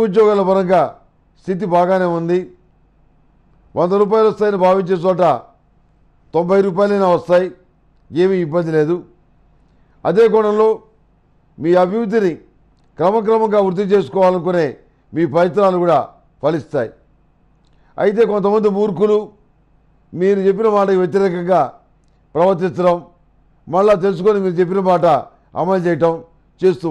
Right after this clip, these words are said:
ఉంటారు. వాళ్ళని ఏమీ అనలేని పరిస్థితి. కన్ను, ముక్కు, కాలు, చెయ్యి,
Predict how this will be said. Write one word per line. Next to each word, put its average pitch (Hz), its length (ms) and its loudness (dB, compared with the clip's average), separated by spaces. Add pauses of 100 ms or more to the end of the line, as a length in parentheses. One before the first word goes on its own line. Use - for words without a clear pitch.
ఉంటారు. 104 300 -12 (520)
వాళ్ళని 185 360 0
ఏమీ 226 240 -2
అనలేని 185 340 -2
పరిస్థితి. 113 360 -8 (580)
కన్ను, 220 240 0 (100)
ముక్కు, 220 320 0
కాలు, 180 220 2 (100)
చెయ్యి, 139 220 -6